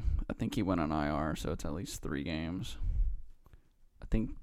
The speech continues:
what was it, M C L sprain? I forget what it was.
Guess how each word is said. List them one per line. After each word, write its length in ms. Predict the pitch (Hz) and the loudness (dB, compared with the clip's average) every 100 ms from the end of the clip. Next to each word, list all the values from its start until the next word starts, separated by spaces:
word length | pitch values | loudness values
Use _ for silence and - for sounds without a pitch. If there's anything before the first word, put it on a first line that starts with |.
| - | -8
what 120 | - 90 | -2 0
was 140 | 90 | 0
it, 60 | - | -2
M 140 | 107 | -2
C 180 | 107 107 | 2 2
L 140 | 110 117 | 2 0
sprain? 500 | - 123 123 123 - - | 0 0 0 0 -2 -2
I 40 | |
forget 240 | 110 101 78 | 2 6 6
what 120 | 73 | 4
it 40 | |
was. 340 | 55 71 - | 2 0 0